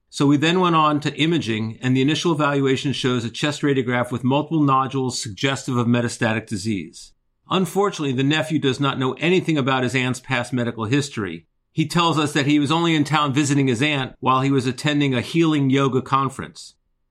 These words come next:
The question asks about the various malignancies that can cause this syndrome. And the question reads, "All of the following are a likely primary malignancy in this woman, except."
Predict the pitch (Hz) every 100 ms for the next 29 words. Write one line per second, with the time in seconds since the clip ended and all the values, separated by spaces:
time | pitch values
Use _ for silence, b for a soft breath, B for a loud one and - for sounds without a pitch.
0 | - 147 - 180 170 185 175 - 139 143
1 | - 147 123 123 - 120 131 135 131 120
2 | 127 123 123 117 127 107 113 - 117 113
3 | 101 117 95 131 110 101 90 80 82 _
4 | _ - 127 131 156 156 175 151 131 101
5 | 85 - - _ _ _ _ _ - 127
6 | 156 180 185 - 139 139 131 135 135 120
7 | 120 120 139 147 156 123 - 139 156 165
8 | 160 147 135 135 - 123 110 147 151 147
9 | 127 113 107 - - 110 - - 123 -
10 | -